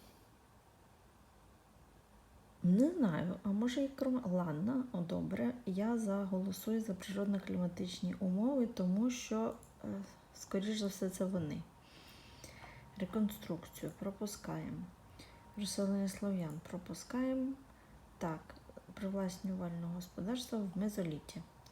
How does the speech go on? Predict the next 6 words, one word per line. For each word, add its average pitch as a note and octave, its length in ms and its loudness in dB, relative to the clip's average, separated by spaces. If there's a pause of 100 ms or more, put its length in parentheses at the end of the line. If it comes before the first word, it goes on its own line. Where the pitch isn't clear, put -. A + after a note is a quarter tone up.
(220)
Рибальство. F#3+ 680 -2 (120)
Б. F3 280 -2 (1400)
Це F#3+ 340 -2
трипілля. E3 640 -2 (1000)
Трипілля. F3 680 -4 (680)
А. F3+ 200 -2